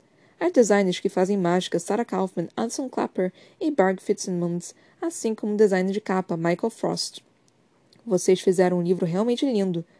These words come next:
A equipe de marketing, Christina Colangelo e Elizabeth Ward, que colocou a Rainha Vermelha no mapa. As incomparáveis Gina Russo e Sandy Ralston, a equipe trabalhando sem parar para divulgar o livro.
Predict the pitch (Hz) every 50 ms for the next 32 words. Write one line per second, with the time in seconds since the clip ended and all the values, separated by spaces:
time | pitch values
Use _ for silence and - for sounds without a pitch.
0 | _ _ _ _ _ - 339 359 - 302 277 - 247 254 202 190 190 208 - -
1 | 196 - - 175 170 196 - - 220 208 - - - - 226 240 247 233 - -
2 | 185 180 185 185 185 185 170 175 170 170 - 214 247 240 208 208 196 202 185 185
3 | 175 - - 180 175 175 175 170 - - - - - - _ - 392 - - 294
4 | 285 277 381 349 254 269 233 240 262 262 277 240 202 185 190 196 202 220 226 202
5 | 170 175 - - 175 170 - _ _ _ - - _ _ _ _ - - 185 175
6 | 165 160 185 180 202 - 254 247 - 240 226 220 226 214 185 175 160 170 - 185
7 | 208 214 190 185 190 202 202 - - 180 180 - - - _ _ - 311 294 -
8 | - - 233 247 254 262 214 180 185 185 190 190 - - - 175 170 - - 233
9 | 240 - 262 - - - - 254 254 285 262 214 196 208 214 180 170 - 190 214
10 | - 226 202 190 190 190 - 180 180 170 190 202 220 208 196 175 170 165 156 -
11 | - - - - 202